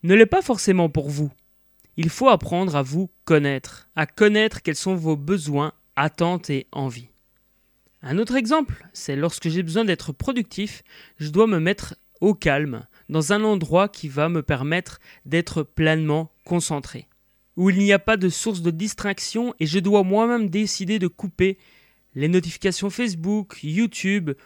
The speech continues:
ou encore les S M S. Donc posez-vous aujourd'hui la question suivante. Quels sont les endroits dans lesquels je me sens bien ? Quels sont les endroits qui me tirent vers le haut ? Et essayez de repérer ces endroits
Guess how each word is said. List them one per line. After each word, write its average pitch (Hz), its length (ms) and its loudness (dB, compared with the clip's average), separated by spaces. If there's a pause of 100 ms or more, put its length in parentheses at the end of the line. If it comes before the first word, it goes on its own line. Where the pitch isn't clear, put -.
(120)
ou 196 140 4
encore 165 460 2
les 143 280 -2
S - 240 -2
M 131 140 -4
S. - 360 -12 (420)
Donc 180 280 -2
posez-vous 226 460 -2
aujourd'hui 190 480 2
la 143 140 2
question 196 440 -4
suivante. 170 720 -6 (680)
Quels 214 300 4
sont 175 220 -2
les 165 280 0
endroits 160 500 -2
dans 147 240 0
lesquels 165 360 2
je 160 120 2
me 170 160 2
sens 165 320 -2
bien ? 139 320 -4 (840)
Quels 214 260 -2
sont 208 200 -4
les 190 180 -2
endroits 202 240 0
qui 214 160 -12
me 202 140 -2
tirent 240 360 -4
vers 226 200 2
le 226 160 6
haut ? 254 240 -2 (480)
Et 175 240 -4
essayez 226 420 0
de 165 100 0
repérer 165 680 -2 (360)
ces 233 380 -2
endroits 160 400 -2